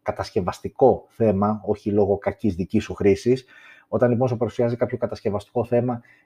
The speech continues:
ε, και έχεις δώσει και πέντε και έξι και εφτά και οκτώ κατοστάρικα. Ε, ναι. Εδώ λοιπόν αυτό που βλέπετε, π-, δεν ξέρω αν καταλαβαίνετε τη συσκευή είναι, αλλά και να μην το καταλάβετε δεν έχει κανένα νόημα, γιατί θα σας το πω εγώ, είναι το Google Pixel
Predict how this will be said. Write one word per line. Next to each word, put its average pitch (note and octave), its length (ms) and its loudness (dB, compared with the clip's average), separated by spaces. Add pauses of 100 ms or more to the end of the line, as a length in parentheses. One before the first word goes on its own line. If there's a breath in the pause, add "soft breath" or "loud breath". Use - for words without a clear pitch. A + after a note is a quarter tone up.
ε, F2+ 160 -10
και G2 140 2
έχεις A2+ 200 2
δώσει A#2+ 440 4
και - 140 -10
πέντε A#2+ 340 2
και A2 200 2
έξι A2 260 0
και G#2+ 100 -8
εφτά A#2 260 0
και G#2+ 120 0
οκτώ A2 400 2 (960)
κατοστάρικα. G2 840 0
Ε, A#2+ 340 6 (100)
ναι. G2+ 260 -2 (280)
Εδώ D#3+ 180 6
λοιπόν F#3+ 360 4
αυτό E3 240 0
που D3+ 100 -2
βλέπετε, D3+ 400 2
π-, - 260 -12 (200)
δεν D3 220 -2
ξέρω A#2+ 240 2
αν A2+ 120 -2
καταλαβαίνετε A2 520 -2
τη F#2+ 100 -10
συσκευή A#2+ 440 -4
είναι, B3 160 0
αλλά E3+ 100 0
και B2+ 80 -2
να C#3 60 0
μην C#3 100 -2
το C3 60 2
καταλάβετε C3+ 380 2
δεν B2+ 100 -2
έχει B2+ 100 -6
κανένα B2 300 -2
νόημα, E3+ 180 0
γιατί C#3+ 160 -2
θα C#3 60 0
σας C3 100 -2
το B2 80 -6
πω C#3 100 2
εγώ, C3 200 4
είναι E3 120 -2
το B2+ 220 0
Google D3 360 4
Pixel C#3 300 4